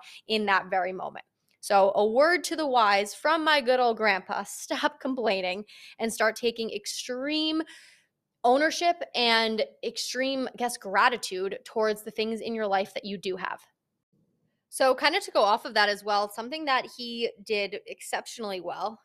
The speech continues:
again, without a peep out of him, was just embracing the hard. E-, e-, embracing the hardship, embracing the fact that he needed two jobs, you know, to work two jobs for twenty plus years of his life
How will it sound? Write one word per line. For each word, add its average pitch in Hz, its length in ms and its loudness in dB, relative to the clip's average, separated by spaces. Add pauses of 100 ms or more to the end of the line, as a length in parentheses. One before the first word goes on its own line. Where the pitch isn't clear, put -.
again, 185 380 -6
without 190 260 -4
a 190 140 -8
peep - 340 -12
out 214 220 2
of 214 80 -12
him, 185 300 -12 (300)
was 233 220 0
just - 300 -4
embracing 233 640 -4
the 196 80 0
hard. 185 340 -2 (1120)
E-, 220 60 -6
e-, - 320 -8
embracing 226 640 -2
the 208 80 -2
hardship, 190 480 -4
embracing 196 540 -2
the 208 60 -4
fact 190 420 0
that 185 260 0 (240)
he 247 340 -4
needed 233 440 0 (120)
two 220 260 -6
jobs, 180 560 0
you 214 100 -6
know, 185 80 -8
to 214 120 -8
work 214 200 0
two 233 180 -8
jobs 190 360 2
for 208 140 -8
twenty 214 300 -4
plus 202 280 -6
years 202 240 -4
of - 60 -12
his 196 160 -6
life 208 220 2